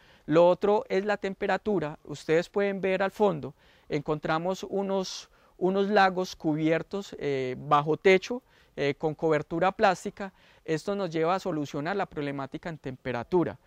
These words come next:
Eh, aquí estamos ubicados en Circasia. Para todos los que les gusta el turismo, Circasia es un, un municipio frío,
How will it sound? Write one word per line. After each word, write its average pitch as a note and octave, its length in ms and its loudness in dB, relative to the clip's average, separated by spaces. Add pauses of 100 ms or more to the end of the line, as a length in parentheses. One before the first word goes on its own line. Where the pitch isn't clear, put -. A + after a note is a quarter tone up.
(280)
Eh, D3 360 2
aquí D3+ 260 0
estamos F3+ 280 0
ubicados D#3+ 320 0
en F#3 40 -6
Circasia. E3 600 0
Para B2+ 460 -6 (300)
todos E3 180 4
los F3 160 -2
que D#3 80 -6
les C3+ 120 -2
gusta C#3 220 -8
el F3 60 -6
turismo, D#3 460 -4
Circasia E3 500 -4 (320)
es D#3 440 -2
un, F3 500 -4
un F#3 180 -4
municipio E3+ 560 -2
frío, E3+ 440 4